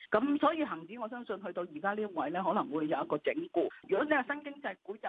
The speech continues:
有啲不利因素下跌呢，變咗對個指數嗰個壓力係比較大啲嘅。但係暫時睇呢，啲板塊輪住，咁新經濟股暫時好似即係跌幅啊，稍為喘定到。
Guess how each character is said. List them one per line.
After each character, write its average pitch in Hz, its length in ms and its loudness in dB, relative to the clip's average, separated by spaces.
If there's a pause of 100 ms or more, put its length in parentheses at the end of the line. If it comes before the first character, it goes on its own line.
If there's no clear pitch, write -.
有 151 120 -10
啲 220 100 -16
不 220 100 -8
利 180 200 -8
因 190 140 -10
素 156 120 -10
下 151 220 -6
跌 147 100 -10
呢， 180 80 -2 (300)
變 233 140 2
咗 220 100 0
對 208 140 -2
個 180 100 0
指 190 220 -12
數 202 80 0
嗰 175 320 0
個 156 60 -6
壓 151 100 2
力 139 100 -2
係 139 140 -2
比 127 140 0
較 147 120 0
大 - 200 0
啲 170 200 -4
嘅。 147 240 0
但 214 160 4
係 - 40 -18
暫 208 240 0
時 311 100 -14
睇 170 180 -4
呢， 247 80 2 (180)
啲 247 180 -2
板 175 200 2
塊 185 160 2
輪 135 240 0
住， 170 120 0 (140)
咁 254 240 2
新 254 120 0
經 208 160 -4
濟 180 160 0
股 175 120 -4
暫 147 280 -2
時 139 120 2
好 160 60 0
似 - 120 -4
即 143 200 2
係 147 320 4
跌 170 160 -4
幅 202 140 0
啊， 131 360 0
稍 147 180 0
為 143 260 2
喘 - 200 -2
定 - 320 -2
到。 110 160 0